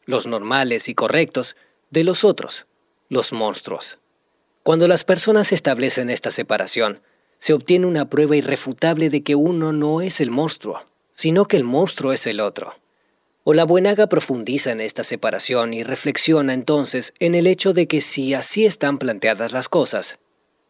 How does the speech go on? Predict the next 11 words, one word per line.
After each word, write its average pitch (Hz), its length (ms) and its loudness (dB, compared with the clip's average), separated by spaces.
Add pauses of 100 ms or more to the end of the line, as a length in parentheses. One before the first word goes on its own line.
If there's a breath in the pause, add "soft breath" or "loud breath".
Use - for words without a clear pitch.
(120)
hacer 220 280 2
algo 220 220 6
monstruoso 151 680 0
puede 160 320 0
terminar 123 480 -2
convirtiéndonos 156 800 -2
a 127 80 -2
todos 120 400 -4
en 123 100 -8
un 123 80 -8
monstruo. 113 580 -8